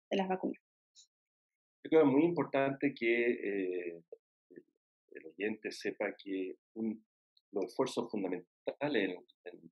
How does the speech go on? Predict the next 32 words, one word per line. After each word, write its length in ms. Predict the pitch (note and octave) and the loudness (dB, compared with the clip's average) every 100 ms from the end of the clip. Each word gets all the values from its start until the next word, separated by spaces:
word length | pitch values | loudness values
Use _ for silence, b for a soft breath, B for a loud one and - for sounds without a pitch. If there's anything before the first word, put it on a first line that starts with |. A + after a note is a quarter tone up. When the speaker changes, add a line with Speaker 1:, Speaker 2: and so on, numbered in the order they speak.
| _ | _
Speaker 2:
la 100 | E2 | -6
etapa 400 | E2+ A2+ B2 B2+ | -4 -2 -2 -2
de 140 | A2 F#2+ | 0 0
desarrollo 580 | F2 - E2+ A#2+ B2+ G#2 | 0 -4 0 0 0 0
de 80 | |
vacunas, 440 | F2+ F2 - G2+ E2+ | -2 -4 -2 -2 -2
que 80 | - | -6
son 260 | - F#2 | -8 -6
muy 320 | G2 A#2+ D3 B2+ | 0 6 6 6
regulados, 840 | A#2 G2+ G#2 F2 D#2 C#2+ - - B B B B B - | 2 2 2 2 0 -2 -12 -18 B B B B B -6
muy 360 | G2 G#2+ B2+ C#3+ | 2 8 10 10
reglados, 880 | C3+ A#2 A#2 A2 A2 - F#2 E2 | 8 6 6 6 4 4 6 4
que 120 | F#2 F2+ | 0 0
tienen 280 | G#2 G2 | 2 2
fases 800 | F2+ - B2+ B2+ - D3 - - B B B B - | 0 2 6 6 4 -4 -6 -8 B B B B -2
que 120 | F2 | 6
deben 300 | F#2+ G#2+ G#2+ | 8 10 10
irse 220 | A2 - | 8 6
superando, 800 | - - F2+ G2 A2+ A#2+ C3+ C#3+ B B B _ | -2 2 4 6 6 4 4 0 B B B _
eh, 180 | F2 F#2 - - _ _ | 4 4 2 -8 _ _
y 140 | - | 0
que 140 | - F#2 | 6 8
demoran 420 | F2+ G2 G#2+ F#2+ | 10 8 8 8
mucho 380 | G#2 A2+ A2+ A#2+ | 6 6 4 4
tiempo, 720 | A#2 F#2 E2+ - G2+ A2+ - _ _ - | 8 6 4 0 0 0 -6 _ _ 0
eh, 380 | F2+ F2+ E2+ E2 | 2 4 4 4
y 100 | E2 | 2
mucho 240 | E2 G2 C3 | 0 2 2
esfuerzo, 520 | - A#2 - A2+ A2+ | 8 8 10 8 8
es 200 | - A2 | 8 6
para 240 | - G#2+ G#2 | 6 8 8
hacer 320 | G2 G#2 | 6 0